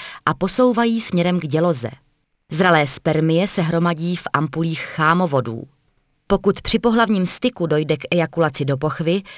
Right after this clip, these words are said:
jsou jako součást spermatu vystříknuty z penisu do pohlavního ústrojí ženy. Jestliže k pohlavnímu styku došlo přibližně v době ovulace, vajíčko je zralé a hlen děložního hrdla má takové vlastnosti,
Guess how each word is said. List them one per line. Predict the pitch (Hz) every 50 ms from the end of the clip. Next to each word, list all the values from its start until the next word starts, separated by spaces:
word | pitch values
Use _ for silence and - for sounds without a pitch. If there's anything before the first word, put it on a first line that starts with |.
| - - - - - -
jsou | - - 240 254
jako | 277 285 269 - 185
součást | - - 202 226 226 - - 226 175 151 139 - -
spermatu | - - - 175 170 165 165 160 165 - - 214 220
vystříknuty | 202 190 180 - - - 190 180 - 175 151 165 160
z | - -
penisu | - 165 165 170 165 - - 175 165
do | 147 165 160
pohlavního | - 208 190 196 202 196 175 202 196 185 190 185
ústrojí | - 160 147 - - - 156 151 151 151 139
ženy. | 120 143 139 131 120 113 - _ _ _ _ _ _ _ _ _ _ _ _ -
Jestliže | 185 208 185 - - 220 202 -
k | - -
pohlavnímu | 196 202 208 233 226 233 226 214 196 180
styku | - - - 240 233 - 196 175
došlo | 170 170 - 185 170 -
přibližně | - - 170 151 175 170 156 175 170 151
v | 139
době | 170 165 160 156 -
ovulace, | - 185 185 214 196 156 135 135 - - 107 123 - - - - - -
vajíčko | 160 180 175 175 170 - - - - 147
je | 135 131 127
zralé | 117 151 143 139 139 139 139 139 156 180 180 - - - - - -
a | 135
hlen | 143 143 156 170 190 214 247 247
děložního | 180 202 196 196 202 170 214 208 190 165 156 143
hrdla | 139 151 180 156 180 190 185
má | 180 151 135 131 135
takové | 143 135 135 170 170 185 190
vlastnosti, | 175 185 196 196 - - 208 202 - - - 233 240